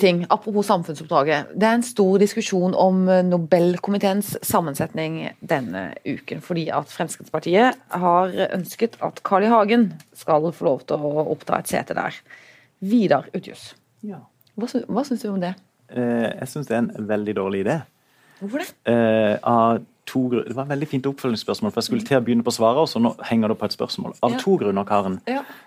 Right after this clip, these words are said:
Speaker 2: Eh, jeg syns aktive politikere overhodet ikke bør være med i Nobelkomiteen, og så syns jeg Carl I. Hagen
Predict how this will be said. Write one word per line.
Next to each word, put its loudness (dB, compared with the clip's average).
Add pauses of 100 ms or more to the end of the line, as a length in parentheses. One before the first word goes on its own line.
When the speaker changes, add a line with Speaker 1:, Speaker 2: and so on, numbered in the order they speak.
(100)
Speaker 2:
Eh, 6 (240)
jeg 2
syns 2 (440)
aktive -4
politikere -2 (280)
overhodet -4
ikke -6
bør 0
være 0
med -4
i -4
Nobelkomiteen, 0 (560)
og 4
så -4
syns 0
jeg 2 (140)
Carl -2
I. 0
Hagen 2